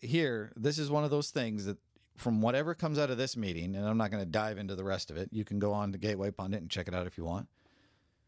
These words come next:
Just know that these initiatives, they trickle down in the,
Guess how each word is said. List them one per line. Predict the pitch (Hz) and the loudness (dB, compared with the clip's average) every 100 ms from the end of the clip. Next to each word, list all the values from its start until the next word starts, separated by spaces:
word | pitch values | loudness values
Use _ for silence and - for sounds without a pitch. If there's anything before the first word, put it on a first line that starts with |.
| _ _ | _ _
Just | - 135 | -2 0
know | 160 165 | 2 2
that | 123 113 | 0 0
these | 143 147 | 0 2
initiatives, | 147 139 117 120 107 - _ _ | 2 0 0 0 -2 -12 _ _
they | 117 | -4
trickle | 110 135 120 113 | -2 -2 -2 -2
down | 107 87 82 | -2 -4 -4
in | 127 | -2
the, | 113 | -2